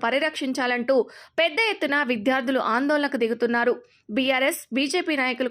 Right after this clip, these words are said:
కూడా దీనిపై తీవ్ర ఆగ్రహం వ్యక్తం చేస్తున్నారు. హైదరాబాద్ సెంట్రల్ యూనివర్సిటీ భూముల వివాదం అగ్గి రాజేస్తున్న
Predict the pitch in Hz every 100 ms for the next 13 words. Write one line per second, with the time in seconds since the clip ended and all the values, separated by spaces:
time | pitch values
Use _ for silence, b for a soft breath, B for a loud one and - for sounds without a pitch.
0 | 247 254 240 - B B 285 370 381 285
1 | 294 - 277 320 330 - 233 254 285 294
2 | 254 247 240 233 240 254 240 233 226 -
3 | _ B B 339 415 440 415 302 302 -
4 | 269 277 294 - 254 247 254 247 262 220
5 | 247 262 247 226 240 233 339 - B B
6 | 294 311 440 339 277 285 285